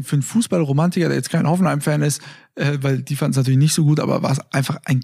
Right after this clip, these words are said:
geiles Fußballspiel mit einer unfassbar geilen Stimmung. Geilste Stimmung war das an dem,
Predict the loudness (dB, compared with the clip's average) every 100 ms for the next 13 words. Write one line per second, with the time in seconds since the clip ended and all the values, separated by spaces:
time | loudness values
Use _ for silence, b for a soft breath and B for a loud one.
0 | -2 0 2 2 0 -2 -2 -2 0 0
1 | 0 0 0 -2 _ 0 0 2 -2 -4
2 | -4 -4 B B B _ _ -2 0 2
3 | 0 -2 -2 -2 -2 -8 _ _ -4 0
4 | 0 0 0 2 4 4 4 2 -2 -4
5 | -4 -2 0 2 2